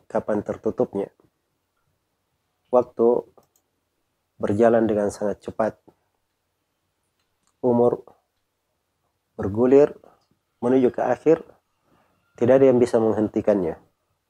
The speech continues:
Kemarin kita berdoa,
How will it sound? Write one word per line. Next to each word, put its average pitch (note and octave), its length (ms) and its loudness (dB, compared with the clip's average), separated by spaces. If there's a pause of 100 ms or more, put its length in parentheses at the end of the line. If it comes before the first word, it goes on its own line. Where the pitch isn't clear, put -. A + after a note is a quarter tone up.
(1300)
Kemarin A#2 400 2
kita F#2+ 560 -6 (1600)
berdoa, A2+ 720 -2